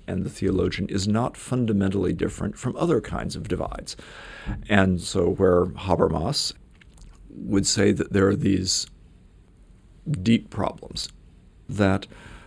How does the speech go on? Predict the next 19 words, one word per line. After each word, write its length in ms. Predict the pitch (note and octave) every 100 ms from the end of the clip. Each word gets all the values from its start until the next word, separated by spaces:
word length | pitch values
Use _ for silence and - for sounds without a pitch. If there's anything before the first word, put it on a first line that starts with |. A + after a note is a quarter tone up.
| - - - - - - - -
religion 680 | - G#2 G#2 G2+ G2 F#2+ F#2+ - - - - - - - - - -
can't 600 | - D3+ D3+ C3+ - - - - - - - -
be 140 | G2 F#2
recognized 760 | G2 G#2+ - G2+ G2 G2 -
in 160 | - F#2
government, 580 | - - - A1 - -
even 240 | - -
if 140 | - -
it's 320 | - - -
s-, 260 | - - -
admitted 480 | F2+ F2 F#2+ F#2+ F#2
in 100 | F2+
some 220 | - F#2+
ways 160 | F#2 -
in 60 |
the 120 | - -
public 240 | E2+ -
sphere, 300 | - - -
that 300 | - - -